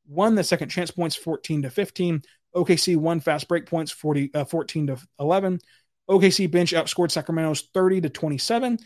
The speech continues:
Sacramento wins the first three quarters. In the fourth quarter, the team's tied. So that's how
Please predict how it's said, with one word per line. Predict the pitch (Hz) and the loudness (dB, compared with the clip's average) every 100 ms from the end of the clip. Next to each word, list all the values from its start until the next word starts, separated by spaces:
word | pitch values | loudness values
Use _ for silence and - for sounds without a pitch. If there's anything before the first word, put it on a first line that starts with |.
| - _ - | -14 _ -6
Sacramento | 208 185 180 185 196 185 180 - | -4 0 0 2 4 4 2 0
wins | 156 180 185 175 | -2 2 2 0
the | 165 147 | -4 -8
first | 131 180 170 - | -4 -2 -2 0
three | 165 | 0
quarters. | 151 196 196 196 | 2 4 4 4
In | 170 | 0
the | 143 | -2
fourth | 240 233 | -4 0
quarter, | 233 226 220 - _ 143 | 0 2 0 -6 _ -8
the | |
team's | 156 147 139 | -4 -2 -4
tied. | 147 - - | -8 -10 -10
So | 156 | -8
that's | 147 - | -6 -6
how | 151 143 | -2 -2